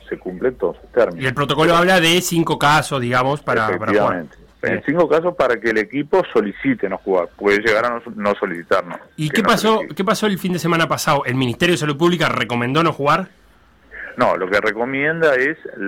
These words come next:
Speaker 1: eh, en cuarentenar a todo el plantel. Eso, eh, de por sí, y este, lo que, lo que impide es que son más de cinco los que están fuera de,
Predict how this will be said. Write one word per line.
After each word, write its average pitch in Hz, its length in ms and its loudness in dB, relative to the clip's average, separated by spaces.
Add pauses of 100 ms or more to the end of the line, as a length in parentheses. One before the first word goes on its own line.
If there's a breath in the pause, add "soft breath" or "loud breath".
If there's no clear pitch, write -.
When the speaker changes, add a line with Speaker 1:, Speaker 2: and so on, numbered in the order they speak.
(140)
Speaker 1:
eh, 92 300 -2
en 101 220 -8
cuarentenar 104 920 0
a 90 200 -4 (200)
todo 131 220 6
el 123 80 0
plantel. 90 500 -4 (680 loud breath)
Eso, 123 560 -2 (260)
eh, 85 420 -4
de 85 140 -4
por 87 240 -2 (100)
sí, 151 300 -2 (100)
y 85 120 -4
este, 85 720 -6
lo 90 280 -2
que, 87 360 -2
lo 87 320 -6
que 98 100 -6
impide 120 760 -2
es - 120 -12
que 87 480 -6 (320)
son 101 160 0
más 110 200 0
de 98 120 -2 (100)
cinco 123 380 -6
los 90 140 -6
que 92 100 -6
están 92 240 -4 (140)
fuera 92 380 2
de, 87 260 -6